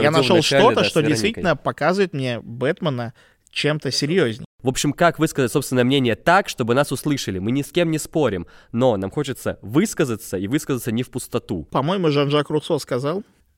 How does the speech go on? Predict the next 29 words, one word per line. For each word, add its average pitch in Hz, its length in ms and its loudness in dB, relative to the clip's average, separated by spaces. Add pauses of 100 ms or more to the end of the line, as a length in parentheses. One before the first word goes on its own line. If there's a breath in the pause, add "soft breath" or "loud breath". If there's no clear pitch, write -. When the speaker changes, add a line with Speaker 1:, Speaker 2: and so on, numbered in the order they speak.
(140)
Speaker 1:
он 135 120 -6
сказал: 131 240 0
«Моя 143 260 2
цель — 190 380 0 (420)
говорить 139 420 0
правду, 147 380 0
а 117 60 0
не 123 100 -4
заставлять 135 540 -4
вас 135 180 -6
в - 20 -6
неё 135 220 -2
верить». 117 400 -6 (160)
Если 123 280 -6
вы 131 160 -2
всегда 135 420 -2
будете 113 220 -8
держать 120 340 -4
эту 113 180 -10
мысль 117 320 -8
в 98 80 -16
голове, 113 480 -8 (120)
поверьте 143 360 0
мне, 113 160 -8 (140)
работает 120 640 -8
эта - 180 -20
история. - 400 -20 (100)
Бывают 139 480 0
моменты 180 540 -6